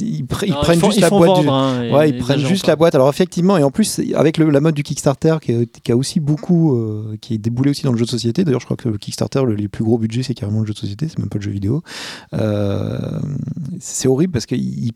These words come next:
Speaker 1: ils envoient des boîtes comme ça de démos de jeux ou de prototypes très, très, très, très finis à des youtubeurs ou à des influenceurs de, euh, qui font des vidéos et c'est, c'est,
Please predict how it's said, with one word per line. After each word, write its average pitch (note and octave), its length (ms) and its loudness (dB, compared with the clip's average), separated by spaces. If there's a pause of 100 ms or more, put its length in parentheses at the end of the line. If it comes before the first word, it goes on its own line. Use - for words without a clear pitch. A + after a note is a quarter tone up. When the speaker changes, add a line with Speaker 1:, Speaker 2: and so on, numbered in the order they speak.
(120)
Speaker 1:
ils C3 180 2
envoient D3+ 180 4
des D#3 100 2
boîtes D#3 240 0
comme B2 140 0
ça C#3+ 140 -2
de B2 120 0
démos A#2+ 440 0
de B2 60 -6
jeux C3+ 160 0
ou C#3+ 80 -2
de - 60 -12
prototypes B2+ 680 -4 (100)
très, - 180 -8
très, - 180 -10 (100)
très, - 180 -6
très - 180 -4
finis C3 360 -2 (340)
à A#2 120 -2
des A#2+ 120 0
youtubeurs A#2+ 640 -2
ou A#2+ 60 2
à A2 40 0
des G#2+ 160 -6
influenceurs A2 560 -6
de, A2 80 -4
euh, G2 240 -10 (360)
qui - 120 -8
font C3+ 160 -2
des A#2 80 2
vidéos A2+ 340 2
et A#2 40 2
c'est, A#2+ 180 -6
c'est, - 180 -10